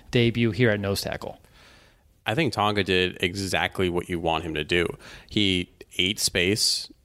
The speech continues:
Speaker 2: clogged running lanes, and allowed for some of the linebackers and secondary to clean up, right? Yeah, Deon Bush is not gonna be able to make a tackle in the backfield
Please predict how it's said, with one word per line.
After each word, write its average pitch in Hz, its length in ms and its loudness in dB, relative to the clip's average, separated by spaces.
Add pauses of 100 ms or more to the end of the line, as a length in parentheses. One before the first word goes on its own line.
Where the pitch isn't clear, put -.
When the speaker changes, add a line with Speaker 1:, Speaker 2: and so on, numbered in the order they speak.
(240)
Speaker 2:
clogged 104 380 0
running 95 240 2
lanes, 90 640 0
and 92 360 0
allowed 92 420 2
for 90 200 -2
some 87 240 0
of 85 60 -4
the 87 80 -6
linebackers 82 680 0
and 87 140 -4
secondary 87 600 -2
to - 120 -8
clean 104 240 0
up, - 280 -4 (360)
right? 101 320 0
Yeah, 98 120 0
Deon 107 480 0
Bush 101 420 -2
is 92 140 -6
not 98 240 -2
gonna 95 120 -6
be 92 160 0
able 92 180 0
to 87 340 -2 (320)
make 104 200 0
a 101 40 -2
tackle 87 380 -2
in 90 80 -2
the 90 60 -4
backfield 85 640 -2